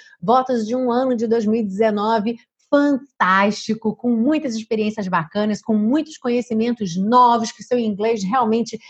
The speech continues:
deslanche, vá pra um outro nível e que você consiga ter sempre motivação pra aprender, pra buscar essa curiosidade, né, que ajuda bastante a aprender coisas novas. Então, mantenha essa curiosidade.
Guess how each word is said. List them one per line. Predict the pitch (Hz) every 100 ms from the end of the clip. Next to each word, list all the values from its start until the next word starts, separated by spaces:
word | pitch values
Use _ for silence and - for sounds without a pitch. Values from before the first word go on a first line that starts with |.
| - -
deslanche, | 175 269 202 202 220 240 233 208
vá | 220
pra | 220
um | 214
outro | 220 262 240
nível | 190 208 233 240 - _
e | 226
que | 233
você | 247 269
consiga | 269 262 - 311 302
ter | 269 262
sempre | - 381 359
motivação | 311 311 - 269 - - 226
pra | 226 214
aprender, | 220 220 196 202
pra | 220 208
buscar | 208 - - - 202 208 220 - -
essa | 202 240
curiosidade, | - 403 466 392 269 190 180 175 165
né, | 202 233
que | 233 220 - -
ajuda | 190 190 156 233 226
bastante | 202 254 - - - 320 311 285
a |
aprender | 269 226 220
coisas | 214 196 185
novas. | 151 139 143
Então, | 156 185 214
mantenha | 226 220 247 285 262
essa | 262 247
curiosidade. | 240 226 196 165 196 226